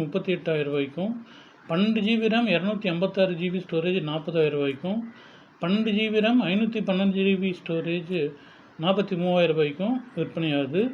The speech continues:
இதுல ஃபாரஸ்ட் கிரீன், பேர்ல் ஒயிட்னு ரெண்டு கலர் இருக்கு. இதே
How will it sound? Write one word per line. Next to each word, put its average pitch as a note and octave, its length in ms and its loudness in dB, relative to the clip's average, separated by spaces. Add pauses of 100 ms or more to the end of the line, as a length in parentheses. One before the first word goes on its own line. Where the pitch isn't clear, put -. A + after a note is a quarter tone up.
(440)
இதுல F#3+ 220 4 (120)
ஃபாரஸ்ட் G#3+ 520 2
கிரீன், A3+ 260 4 (520)
பேர்ல் G3+ 360 8
ஒயிட்னு F3 320 0 (360)
ரெண்டு F#3 240 2 (100)
கலர் F3+ 280 4 (120)
இருக்கு. C#3 320 -2 (1000)
இதே B3 200 6